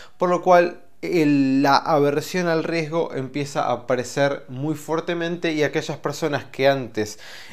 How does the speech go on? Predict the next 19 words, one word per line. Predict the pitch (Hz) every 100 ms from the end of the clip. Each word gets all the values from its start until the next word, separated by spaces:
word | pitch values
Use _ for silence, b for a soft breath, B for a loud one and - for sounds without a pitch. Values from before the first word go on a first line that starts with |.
| -
intentaron | 139 123 143 139 147 127 120
captar | 113 120 - 147 123 104
fondos | - - 151 143 120 110 101 - - - -
invirtiendo | 139 131 139 135 139 117 107 -
en | 175
acciones, | 175 160 - 160 156 143 - - -
hoy | 170 170 160 -
aparentemente | 151 160 170 175 175 175 156 143 - 156 -
estarían | - - 143 147 143
empezando | - 180 - 165 - 143 135
a | 131
desarmar | 135 131 123 135 135 135 B B
sus | - - 139
carteras | - 139 120 143 135 -
accionarias | 160 - 151 143 143 143 139 131 -
y | 147 143 151
volcarían | 131 131 131 135 131 131 131 131
ese | - - 117
dinero | 113 110 107 120